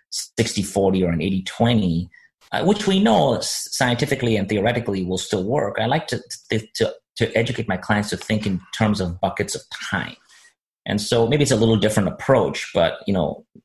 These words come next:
you know, I tell my clients, "All right, you know, in the next, if we're thinking about your planning, let's bucket out, bucket eyes out your money." So for example, you know, zero to three or zero to four years of expenses, I always want somewhere where,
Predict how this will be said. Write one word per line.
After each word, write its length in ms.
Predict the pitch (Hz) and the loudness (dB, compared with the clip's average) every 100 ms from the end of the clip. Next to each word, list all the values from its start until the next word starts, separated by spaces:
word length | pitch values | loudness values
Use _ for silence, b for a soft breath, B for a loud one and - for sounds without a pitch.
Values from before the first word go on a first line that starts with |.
| _ _ | _ _
you 120 | - | -6
know, 60 | 92 | -4
I 100 | 78 | -4
tell 200 | 85 110 | 0 2
my 160 | 104 95 | 2 0
clients, 540 | - 98 95 95 - | -2 -2 0 -2 -2
"All 100 | - | -4
right, 140 | 92 - _ _ | -4 -6 _ _
you 100 | 98 | -2
know, 140 | 90 | 0
in 80 | 90 | 0
the 80 | 98 | 0
next, 380 | 104 208 - - B B B B _ _ - | 0 0 -4 -10 B B B B _ _ -8
if 160 | 110 | -2
we're 100 | 117 | 0
thinking 320 | 110 143 143 123 | 2 0 2 2
about 260 | 113 110 | 2 2
your 120 | 107 | -2
planning, 600 | - 147 202 180 104 95 | -2 0 2 2 0 0
let's 340 | 104 113 - - | 0 -2 -2 -10
bucket 440 | - 117 107 110 | -4 -2 0 0
out, 240 | 101 95 92 - | 0 -2 -6 -4
bucket 320 | 104 107 110 - | -2 0 -4 -2
eyes 320 | 104 101 95 - | 0 0 -2 -2
out 300 | 98 92 - | -2 -2 -4
your 100 | - | 0
money." 420 | 87 98 95 73 60 | 2 4 2 0 -2
So 160 | 92 | -2
for 100 | 85 | -2
example, 500 | 90 90 95 95 92 | -2 0 0 2 0
you 60 | 92 | 0
know, 140 | 90 | 0
zero 280 | 87 95 95 | 0 2 2
to 120 | 92 87 | 0 -4
three 300 | - 92 90 | 0 2 2
or 80 | |
zero 180 | 87 90 | 2 0
to 100 | 85 | -2
four 280 | - 95 92 | -2 2 4
years 260 | 87 87 85 | 4 2 0
of 80 | |
expenses, 720 | 80 - - 120 131 107 95 | -4 -6 0 2 2 0 0
I 120 | 101 104 | 0 2
always 300 | 123 117 101 | 2 2 2
want 320 | 98 98 98 | 0 0 -2
somewhere 540 | - 98 90 82 82 | -2 0 0 2 0
where, 400 | 82 82 71 78 | 0 0 -2 -4